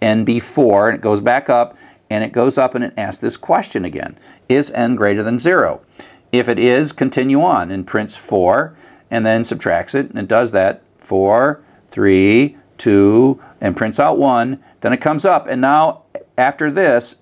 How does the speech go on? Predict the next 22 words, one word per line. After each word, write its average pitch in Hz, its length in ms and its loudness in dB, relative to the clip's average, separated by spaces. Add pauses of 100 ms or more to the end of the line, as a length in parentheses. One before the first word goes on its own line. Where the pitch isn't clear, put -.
n 135 180 4
is 120 160 0
now 123 240 2
zero, 139 640 2 (640)
n 95 100 -2
is 113 160 -4
now 151 200 2
zero, 127 580 2 (320)
and 113 340 0 (400)
n 123 160 2
is 120 120 0
no 117 160 2
longer 151 320 2
greater 120 220 0
than 107 140 -6
zero, 101 300 0
so 110 160 -2
it 107 120 0
takes 101 280 -2
sort 90 200 -4
of 87 60 -4
the 98 160 -2